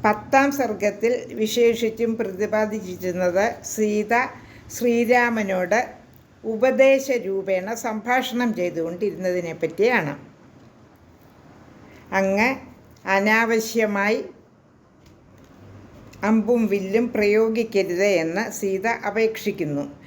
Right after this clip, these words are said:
"അത് കയ്യിലിരിക്കുമ്പോൾ അത് ഉപയോഗിക്കാനൊരു ത്വര സ്വാഭാവികമായി ഉണ്ടാകും. അങ്ങ്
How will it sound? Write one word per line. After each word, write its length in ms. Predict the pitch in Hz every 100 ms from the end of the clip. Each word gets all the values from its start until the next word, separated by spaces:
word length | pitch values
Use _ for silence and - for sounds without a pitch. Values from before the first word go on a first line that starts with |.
| - -
"അത് 300 | 208 226 240
കയ്യിലിരിക്കുമ്പോൾ 1080 | 226 220 254 294 247 208 214 214 196 214 233
അത് 460 | - 202 233 240 214
ഉപയോഗിക്കാനൊരു 1000 | 214 254 262 254 240 226 202 190 190 214
ത്വര 640 | 220 214 202 208 208 185 - - - -
സ്വാഭാവികമായി 1120 | 233 220 233 240 254 254 233 214 185 185 240 -
ഉണ്ടാകും. 580 | 240 233 208 160 143 - - _ _ _
അങ്ങ് 420 | 190 208 208 247